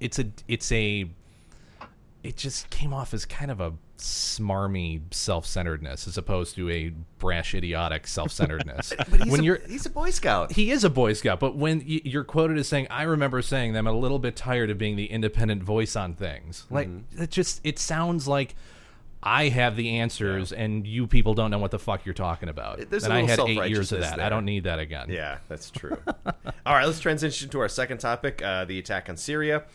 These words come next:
Speaker 2: So on Friday evening, warplanes and ships from the United States, Britain, and France launched more than one hundred missiles at three chemical weapons storage
Speaker 1: Ooh,
Speaker 2: and,
Speaker 1: America.
Speaker 2: yeah, and research facilities near Damascus.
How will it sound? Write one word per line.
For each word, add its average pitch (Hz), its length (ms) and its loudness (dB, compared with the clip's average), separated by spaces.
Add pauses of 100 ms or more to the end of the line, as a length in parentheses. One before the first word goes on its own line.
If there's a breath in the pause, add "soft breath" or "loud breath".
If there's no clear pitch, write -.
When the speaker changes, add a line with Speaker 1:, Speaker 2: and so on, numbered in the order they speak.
(320 soft breath)
Speaker 2:
So 113 160 -4
on 85 100 -4
Friday 110 460 2
evening, 113 300 -4
warplanes 113 500 0
and 101 120 -6
ships - 260 -4
from 101 140 -4
the 92 80 -2
United 90 260 -2
States, 127 340 -4
Britain, 107 380 -4
and 90 100 -6
France 113 540 -4
launched 101 320 -4
more 104 180 -2
than 92 180 -6
one 120 240 -2
hundred 110 280 -6
missiles 120 420 -4
at 107 200 -8
three 123 200 -2
chemical 110 440 -4
weapons 98 360 -4
storage 123 460 -4
Speaker 1:
Ooh, 262 300 -6
Speaker 2:
and, 107 240 -2
Speaker 1:
America. 92 160 -4
Speaker 2:
yeah, 104 300 0
and 92 100 -6
research 120 340 -4
facilities 143 560 -2
near 113 140 -4
Damascus. 139 580 -4